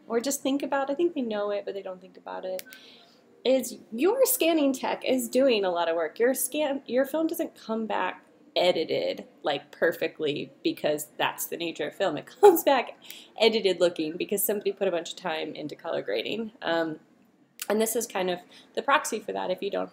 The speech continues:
have a film scanner. So, um, you can have, like, all sorts of different kind of presets. That's essentially what that is,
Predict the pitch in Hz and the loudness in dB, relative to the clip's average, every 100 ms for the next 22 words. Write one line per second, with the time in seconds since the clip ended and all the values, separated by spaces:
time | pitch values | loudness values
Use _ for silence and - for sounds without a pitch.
0 | - 185 180 175 - - 180 180 180 185 | -12 -14 -12 -14 -10 -4 -2 -2 -4 -4
1 | 349 381 - - 175 175 208 220 - _ | -4 -4 -6 -6 -6 -4 -6 -8 -14 _
2 | _ _ _ _ - 214 214 208 208 - | _ _ _ _ 2 6 6 6 2 -2
3 | - 208 202 202 196 185 _ - _ _ | -4 0 0 0 -2 -8 _ -20 _ _
4 | _ - 220 240 233 240 262 254 - - | _ -18 -8 -4 -2 -2 -4 -2 -4 -4
5 | 214 214 202 202 208 - 196 190 - - | -6 -6 -8 -10 -12 -8 -6 -6 -8 -18
6 | - - - - 370 370 311 311 - - | -20 -20 -8 2 4 6 4 2 -6 -8
7 | 208 - 208 202 - 196 185 185 196 190 | -6 -6 -4 -4 -4 -4 -2 -2 0 2
8 | 185 185 - | 2 2 -4